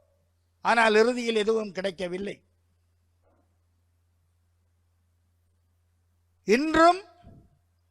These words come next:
நாங்கள் ஒன்றாக இருந்து ஏழு லட்சம் வாக்கு எடுத்தும் ஜனாதிபதியாக வரப்போறதில்லை. ஆனால்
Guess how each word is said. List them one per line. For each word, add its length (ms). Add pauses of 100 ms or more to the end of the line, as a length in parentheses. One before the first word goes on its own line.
(240)
நாங்கள் 400
ஒன்றாக 380 (140)
இருந்து 260 (100)
ஏழு 200
லட்சம் 380
வாக்கு 300
எடுத்தும் 380
ஜனாதிபதியாக 640 (100)
வரப்போறதில்லை. 680 (1700)
ஆனால் 480